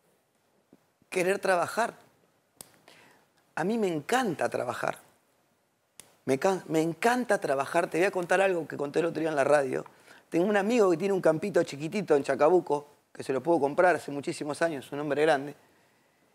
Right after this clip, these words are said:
y necesitaba doce personas para levantar una cosecha de soja. Muy chiquita, te estaba hablando nada, un campito de la nada, creo que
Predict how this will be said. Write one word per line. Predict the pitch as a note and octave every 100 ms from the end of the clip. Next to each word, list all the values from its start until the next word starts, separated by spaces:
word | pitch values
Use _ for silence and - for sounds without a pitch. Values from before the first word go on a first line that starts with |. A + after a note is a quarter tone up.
| _ _
y | -
necesitaba | E3+ E3+ F#3+ B3 C4+ C4 - -
doce | D3 A3+ A#3 A3+
personas | F#3 D#3+ A#3+ C4 C4 - _ _ -
para | D3+
levantar | D3+ D3 E3+ G3
una | F#3+ F#3
cosecha | E3+ D3 D#3 - C#3+ - _ _ _ _
de | C3+ D#3
soja. | E3+ D#3 C#3 - _ _ _ _
Muy | D3+ B3+
chiquita, | - G#3+ A3 C#4+ - C#3
te | C#3+
estaba | - F#3+
hablando | F#3 A3+ D#3
nada, | G#3+ G#3+ C#3
un | B2+
campito | C3 F3+ G#3 G3 C#3+
de | C3+
la | C#3
nada, | A3 B3 C#3 B2
creo | F3 D#3+
que | C3+